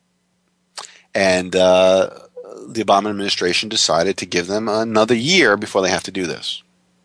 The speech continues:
Okay, but there's a second part to Obamacare, and that's the individual mandate, where individuals have to get their own insurance if they don't work for a company, or pay a fine.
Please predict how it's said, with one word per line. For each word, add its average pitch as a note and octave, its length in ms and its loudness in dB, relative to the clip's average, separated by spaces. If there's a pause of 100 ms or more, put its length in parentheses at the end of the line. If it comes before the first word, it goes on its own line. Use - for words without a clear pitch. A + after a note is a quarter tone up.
(1300)
Okay, D2+ 380 0
but A#2+ 140 -4
there's B2+ 140 2
a D#3 80 2
second - 340 0
part G2 180 2
to G2+ 80 -8
Obamacare, E2+ 500 -2
and G2 100 -4
that's G#2 200 -2
the B2+ 100 2
individual C#3+ 480 0
mandate, D#2+ 420 -4 (760)
where G#2 160 0
individuals A#2 960 0 (580)
have G#2+ 380 -2
to G2 100 -8
get F#2+ 160 -6
their F#2+ 160 -10
own F#2+ 140 -10
insurance E2+ 680 -14 (380)
if F2+ 120 -8
they G2 80 -6
don't F2 160 -4
work E2+ 160 -4
for F2 140 -6
a E2 40 -8
company, D#2+ 440 -8 (760)
or G3+ 200 8
pay G2 180 0
a E2+ 60 2
fine. C2 240 -12